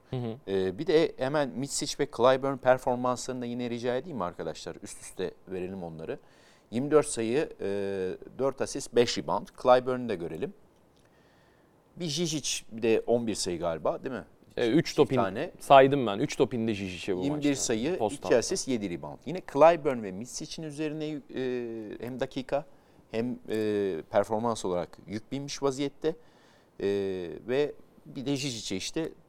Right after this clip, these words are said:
Speaker 2: top indi
Speaker 1: Evet,
Speaker 2: arada.
Speaker 1: de-, de-,
Speaker 2: O kadar.
Speaker 1: yani, e, Kızıl Yıldız maçı hariç, yani ilk maç hariç, Mitsic her maçta en azından otuz altı dakika oynadı. Her maç. Clyburn Euroleague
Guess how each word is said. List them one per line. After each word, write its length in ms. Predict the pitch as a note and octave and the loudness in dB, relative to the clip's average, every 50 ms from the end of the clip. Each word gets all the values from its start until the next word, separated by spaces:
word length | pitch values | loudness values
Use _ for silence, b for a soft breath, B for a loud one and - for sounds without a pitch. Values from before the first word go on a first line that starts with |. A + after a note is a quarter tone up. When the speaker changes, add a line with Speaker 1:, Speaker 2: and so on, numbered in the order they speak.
| _ _ - | _ _ 2
Speaker 2:
top 200 | - - - - | 2 2 2 2
indi 300 | F2 D2 - - C3 B2 - - - - - | -6 -10 -8 -8 -8 -8 -8 -12 -14 -4 0
Speaker 1:
Evet, 140 | - - F#2 | 2 2 2
Speaker 2:
arada. 260 | - B2 C#3+ - B2+ | 4 2 0 2 2
Speaker 1:
de-, 100 | D3 B2+ | 0 0
de-, 40 | B2+ | 0
Speaker 2:
O 40 | |
kadar. 200 | - - - - - - - - - - | -2 -2 -4 -6 -8 -16 -20 -16 -8 -4
Speaker 1:
yani, 460 | C#3 D3 D3+ C3+ A#2 A2 G#2+ A2+ A2+ | -2 -2 0 -2 -2 -4 -4 -4 -2
e, 220 | A2+ A2+ A2+ A2 G#2+ A2 - - B B B B B B B | 0 0 0 0 -2 -6 -12 -20 B B B B B B B
Kızıl 340 | - B2 G#2+ B2+ F3 G3+ F#3+ | -10 -6 -2 2 2 4 4
Yıldız 200 | E3+ D#3 D3+ C#3 | 4 2 2 2
maçı 260 | B2+ C#3 C3+ - D3+ | 2 0 0 -2 -4
hariç, 760 | B2+ A2+ A2+ A2 G#2+ A2 A#2 D3+ - - - - - - - - | -2 4 6 8 8 8 8 6 2 -2 -4 -4 -4 -6 -8 -6
yani 180 | F#2+ F2 - | -6 -6 -4
ilk 240 | - C#3 C3+ - - | -4 -6 -6 -4 -4
maç 240 | A2 G#2 G2+ - - | -4 -4 -4 -2 -2
hariç, 520 | G#2 G2 F#2+ G#2 E3 - - - - - - - - - - - _ - - _ - | 0 2 2 2 0 -2 -4 -8 -10 -10 -12 -20 -20 -20 -20 -20 _ -20 -16 _ -6
Mitsic 380 | B2+ C#3+ - - - - - | -6 -4 -6 -6 -12 -4 2
her 160 | C#3+ C#3+ D#3+ | 4 6 6
maçta 340 | D#3+ D#3 C3+ C3 - - - - - | 6 4 0 -2 -4 -6 -6 -2 2
en 120 | D#3 E3 | 2 4
azından 320 | D#3 D3 A#2+ A#2 D3+ E3 D3+ | 4 4 2 2 2 2 2
otuz 200 | C3+ - - C#3+ | 0 2 6 8
altı 220 | B2 A#2+ A#2 - | 8 8 6 4
dakika 340 | - G2 - - - - F#2 | -4 -4 -4 -6 -10 -10 -8
oynadı. 280 | E2+ D#2+ D#2+ - - - - _ - | -8 -8 -12 -14 -18 -20 -20 _ 4
Her 160 | A2+ A#2 A2 | 6 6 6
maç. 360 | G2 F2 D#2 - - - - - b b b b b b b b b b b _ - - | 6 4 -4 -8 -14 -18 -18 -18 b b b b b b b b b b b _ -4 4
Clyburn 400 | B2 B2+ C#3 D3+ D#3 E3 D#3+ D#3 | 8 10 10 10 10 8 4 4
Euroleague 380 | D#3 D3+ C#3+ C#3 C#3+ - - | 4 4 4 4 2 0 -6